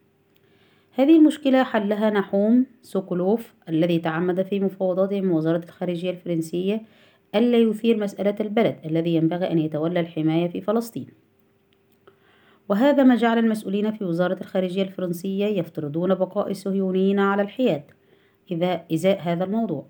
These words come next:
ولم يكن لدى المسؤولين الفرنسيين استعدادا لتأييد الصهيونية في فلسطين بعد الحرب، ولم يتبادر إلى ذهنهم السماح لليهود بتحقيق وضع قومي منفصل،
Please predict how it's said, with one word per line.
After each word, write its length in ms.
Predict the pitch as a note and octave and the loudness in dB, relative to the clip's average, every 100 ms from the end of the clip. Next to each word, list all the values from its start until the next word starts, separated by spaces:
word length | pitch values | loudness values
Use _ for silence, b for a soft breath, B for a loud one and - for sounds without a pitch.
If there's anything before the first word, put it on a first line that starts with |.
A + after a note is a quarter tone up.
| _ - | _ -6
ولم 240 | G#3+ C4+ | 0 2
يكن 240 | D4+ C#4 | 2 2
لدى 160 | B3+ B3 | 0 2
المسؤولين 520 | A#3+ A3 A3 F3+ G3+ | 0 -2 -4 -4 -2
الفرنسيين 580 | G#3 - F#3 F3+ F#3+ F#3+ | -4 -4 -6 -6 -4 -2
استعدادا 680 | F#3+ F#3+ F3+ D#3+ E3+ F3 F#3+ | -2 -2 -4 -2 -2 0 0
لتأييد 480 | F#3+ F#3 E3 E3 F3 | -2 -4 -4 -2 -2
الصهيونية 760 | F3 F3 E3+ E3 E3 F3 F#3 | -2 -4 -2 0 2 2 0
في 200 | F#3 F3 | -2 -6
فلسطين 520 | E3+ E3+ E3+ G3 F#3 | -6 -6 -6 -8 -6
بعد 240 | F#3 G3 G3 | -2 -4 -4
الحرب، 280 | - - - _ _ _ _ _ b b b b b b b - | -10 -12 -12 _ _ _ _ _ b b b b b b b 0
ولم 220 | A#3 C4+ | 2 4
يتبادر 420 | C4+ B3+ B3 A#3+ | 2 2 2 0
إلى 440 | B3 A#3 A3 F#3 D#3+ | 0 0 2 2 0
ذهنهم 340 | D#3+ F3+ G3+ | 0 2 2
السماح 460 | G#3+ G#3 E3 F3+ F3+ | 0 -2 0 0 -2
لليهود 540 | F#3+ F3+ F3 F#3+ F#3+ | -2 -2 -2 -4 -6
بتحقيق 540 | E3+ F3 - - F#3+ F#3+ F#3 | -6 -8 -6 -2 -2 -2 -2
وضع 280 | F#3 F3+ | 0 0
قومي 380 | E3 F3 F3+ F#3 | -2 -4 -2 0
منفصل، 400 | G3+ A3 D3+ - | 0 -2 -6 -12